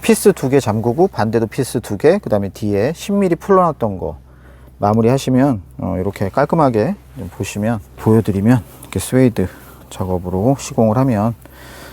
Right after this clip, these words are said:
좀 더 좀 깔끔하겠죠, 그죠? 그래서 이렇게 지금 시공을 한번 해보았습니다. 아, 오늘은, 어, 이쪽 그 콘솔함 사이드 쪽에 크롬 몰딩 주기기를 한번 스웨이드 원단으로 시공을 한번 해보았습니다. 이렇게 하시면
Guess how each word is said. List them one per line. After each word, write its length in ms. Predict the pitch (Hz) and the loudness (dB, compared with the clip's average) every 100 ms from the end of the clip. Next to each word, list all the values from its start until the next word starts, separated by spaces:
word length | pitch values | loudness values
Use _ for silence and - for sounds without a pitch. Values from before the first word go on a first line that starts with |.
| - | -14
좀 160 | - 107 | -6 -2
더 80 | |
좀 160 | 104 95 | -2 -2
깔끔하겠죠, 640 | 123 156 156 151 131 151 220 | -2 0 2 2 0 -2 -6
그죠? 220 | - - - - - - - | -6 -6 -6 -14 -20 -20 -18
그래서 220 | - 95 98 | -10 -2 0
이렇게 260 | 107 - | 0 0
지금 160 | 98 90 | -4 -4
시공을 520 | - 123 110 95 147 | -2 0 2 2 0
한번 280 | - 98 98 | -2 -2 0
해보았습니다. 580 | 131 135 110 - 90 90 - - - - - - - - | 0 0 0 -4 -8 -10 -12 -20 -20 -16 -12 -14 -14 -8
아, 180 | 101 98 | -4 -2
오늘은, 540 | 107 156 160 190 101 - | 0 2 2 0 -4 -8
어, 520 | - 104 107 104 101 - - - | 0 4 4 4 2 -2 -10 -4
이쪽 460 | 110 - 107 160 - - - _ - - | 0 4 4 4 -2 -14 -20 _ -20 -18
그 180 | - 92 | -6 -6
콘솔함 540 | - 214 214 170 165 135 - - | 0 2 4 4 4 0 -8 -12
사이드 400 | - 139 156 151 | 0 2 2 -2
쪽에 500 | - 123 104 110 120 - - - | -4 -4 -2 -4 -8 -14 -20 -6
크롬 240 | - 202 | 0 2
몰딩 260 | 180 151 135 | 2 0 -2
주기기를 480 | - 98 101 98 98 | -4 -6 -4 -4 -4
한번 300 | 110 107 104 | -4 -4 -6
스웨이드 300 | - 151 135 | -2 0 0
원단으로 460 | 92 92 98 92 | -2 -2 -4 -6
시공을 380 | 92 123 123 101 | -10 -6 -4 -2
한번 220 | 107 110 | -2 -2
해보았습니다. 580 | 127 135 113 - 95 98 - - - - | 0 2 0 0 -4 -4 -6 -20 -20 0
이렇게 240 | 131 196 | 2 4
하시면 420 | 226 208 214 147 | 4 6 4 4